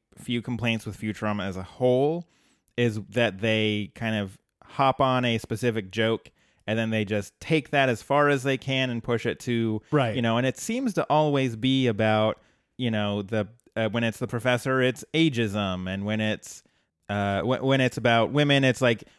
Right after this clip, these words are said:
Speaker 1: there's extreme sexism.
Speaker 2: Right,
Speaker 1: And
Speaker 2: yeah.
Speaker 1: now they've, they've sort of done it with this, like, feminist, uh, thing where it's like, everything is, like, she calls her, her necklace, uh, her femi necklace,
Speaker 2: Yeah.
Speaker 1: and she calls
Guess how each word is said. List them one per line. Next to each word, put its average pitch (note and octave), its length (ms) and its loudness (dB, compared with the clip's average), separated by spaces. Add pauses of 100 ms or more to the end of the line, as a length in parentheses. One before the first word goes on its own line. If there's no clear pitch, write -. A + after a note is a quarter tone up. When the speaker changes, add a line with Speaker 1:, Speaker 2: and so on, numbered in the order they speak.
(140)
Speaker 1:
there's G#2+ 220 -2
extreme B2+ 440 -2
sexism. A2 880 0
Speaker 2:
Right, A#2+ 400 0
Speaker 1:
And C#3 140 2
Speaker 2:
yeah. C#3+ 40 6
Speaker 1:
now D#3 240 4
they've, C#3 460 2
they've C3+ 200 0
sort D3 160 0
of C3+ 100 2
done B2+ 160 4
it G2+ 120 -2
with A#2 160 0
this, A2 240 0
like, G#2 360 0 (300)
feminist, A#2+ 880 0
uh, G#2+ 560 2
thing B2+ 340 2
where A#2+ 120 2
it's A#2 160 0
like, A2 160 2
everything A#2 540 0
is, B2 260 -2 (260)
like, C#3+ 120 -4
she F#3 140 -4
calls F#3+ 340 2
her, E3 540 2 (340)
her B2+ 220 0
necklace, B2 640 2
uh, G#2 200 0
her G#2+ 220 -2
femi C#3+ 380 0
necklace, C#3 760 0
Speaker 2:
Yeah. C3+ 240 4
Speaker 1:
and A2+ 420 0 (420)
she - 300 -8
calls B2 720 2